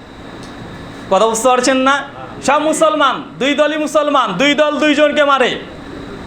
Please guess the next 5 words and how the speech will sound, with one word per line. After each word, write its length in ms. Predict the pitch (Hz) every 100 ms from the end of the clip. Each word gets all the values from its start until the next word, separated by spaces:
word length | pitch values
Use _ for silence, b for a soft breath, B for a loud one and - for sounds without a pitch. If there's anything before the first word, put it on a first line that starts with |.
| -
নিজেদের 340 | 170 208 277
মধ্যে 200 | 285 294
ইখতিলাফ, 360 | 294 294 302 294
মতানৈক্য, 400 | 285 285 285 285
মতপার্থক্য, 1120 | 294 294 294 294 285 285 294 285 294 269 -